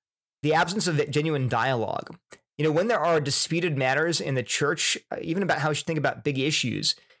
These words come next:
we'd expect to see, um, dialogue, people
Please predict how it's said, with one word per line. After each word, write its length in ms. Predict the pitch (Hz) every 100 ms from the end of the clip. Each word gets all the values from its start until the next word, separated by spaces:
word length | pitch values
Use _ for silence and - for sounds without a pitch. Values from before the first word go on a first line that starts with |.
| _
we'd 140 | 156 165
expect 680 | - - - 190 220 -
to 100 | 180
see, 560 | 156 - 147 135 131 - _ -
um, 240 | 127 120 - 120 -
dialogue, 720 | 147 156 202 156 107 - -
people 360 | 165 160 151